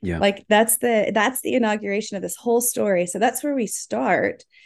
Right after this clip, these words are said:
Speaker 2: And so we realize that God has come to the most hopeless of situations. And though he doesn't come the way we expect him to, 'cause he
Speaker 1: Mm.
Speaker 2: didn't, he didn't
Speaker 1: Mm-hmm.
Speaker 2: for the, you know,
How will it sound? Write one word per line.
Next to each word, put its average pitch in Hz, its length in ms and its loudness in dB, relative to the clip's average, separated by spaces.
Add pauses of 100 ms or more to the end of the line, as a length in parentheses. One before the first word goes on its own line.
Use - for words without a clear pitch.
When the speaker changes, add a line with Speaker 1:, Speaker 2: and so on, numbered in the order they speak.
(100)
Speaker 2:
And 226 100 -4
so 247 80 0
we 247 80 2
realize 247 360 4
that - 180 -6
God 247 300 2
has 247 280 -4
come 208 520 -4
to 208 100 -10
the 208 80 -4
most 196 240 0
hopeless 214 400 -2
of 208 80 -6
situations. 180 960 -4 (720)
And 214 440 4
though 226 200 6
he 285 100 6
doesn't 269 320 0
come 233 160 0
the 214 80 2
way 208 180 -2
we 196 120 -6
expect - 420 -8
him 190 140 -4
to, 254 440 -2
'cause 202 140 -2
he 202 80 2
Speaker 1:
Mm. 190 60 2
Speaker 2:
didn't, - 380 0 (120)
he 214 160 2
didn't 190 280 2
Speaker 1:
Mm-hmm. - 20 -8
Speaker 2:
for 202 400 2 (420)
the, 190 400 -2
you 226 140 0
know, 208 240 -2